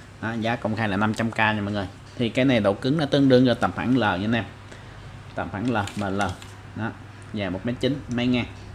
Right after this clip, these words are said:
Đó, anh em đi lô lóc, lô chẽm, tập lô lấy mấy cái này đánh cực kỳ bền luôn nha. Đó. Giá công khai là năm trăm k cộng ship nha mọi người.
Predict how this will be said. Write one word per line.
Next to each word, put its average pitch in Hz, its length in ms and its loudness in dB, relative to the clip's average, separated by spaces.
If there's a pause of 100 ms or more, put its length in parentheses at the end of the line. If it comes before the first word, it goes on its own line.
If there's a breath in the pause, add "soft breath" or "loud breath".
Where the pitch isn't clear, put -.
(120)
Đó, 110 60 -10 (200)
anh 113 100 0
em 107 220 0
đi 113 100 0
lô 110 200 0
lóc, 127 280 -4
lô 113 60 -2 (100)
chẽm, 92 180 -6 (600 loud breath)
tập - 200 -4
lô 120 260 4 (140)
lấy 120 140 0
mấy 131 120 2
cái 127 120 -2
này 117 180 2
đánh 113 280 2
cực 98 160 -4
kỳ 101 100 -4
bền 92 220 -2
luôn 104 140 -2
nha. 110 140 0 (500)
Đó. 104 120 -4 (1040 loud breath)
Giá 117 220 -2
công 117 140 -2
khai 120 180 0
là 107 60 2
năm 110 180 0
trăm 113 180 -2
k 110 240 -2
cộng - 160 -4
ship 143 240 -2
nha 123 60 2
mọi 117 60 2
người. 104 140 0